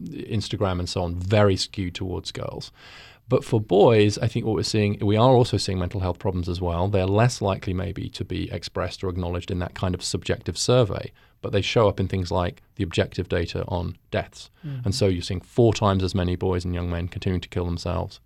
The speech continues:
Speaker 1: twenty-five percent increase. So there's a difference, it seems to me, in, like, there's g-, clearly something going on for both. And for boys, it's actually more about isolation.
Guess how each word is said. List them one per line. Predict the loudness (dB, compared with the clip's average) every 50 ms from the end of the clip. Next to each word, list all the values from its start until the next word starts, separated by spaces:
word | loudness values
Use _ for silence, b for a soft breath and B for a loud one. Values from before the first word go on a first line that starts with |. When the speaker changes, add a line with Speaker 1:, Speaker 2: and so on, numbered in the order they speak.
| _ _ _
Speaker 1:
twenty-five | -8 0 2 2 2 2 2 2 0 0 0
percent | -4 -6 -6 -4 -4
increase. | -4 -6 -6 -6 -8 -8 -10 -10 -10 -14 B B B B B B B B
So | 0 2
there's | 2 4 4 4
a | 4
difference, | 4 4 4 4 4 2 2 2 -2 -4
it | -6 -4
seems | 0 0 2 2 0 0
to | 0 2
me, | 2 2 2
in, | 2 2
like, | 0 0 0
there's | 2 2 2 2 2
g-, | -4 -6 -6 -6 -6 -6 -10
clearly | -14 -14 -2 4 6 8 8 8 6
something | 4 2 0 0 0 0 0
going | 0 0 0
on | 0 -2 -4
for | -4 -6 -8
both. | -4 -2 0 2 2 2 0 -2 -8 B B B B
And | -2 0 2
for | 2
boys, | 4 6 6 8 8 6 4
it's | 4 0
actually | -2 0 2 2
more | 2 2
about | 2 0 2
isolation. | 2 2 2 2 0 0 0 0 -2 -4 -10 -14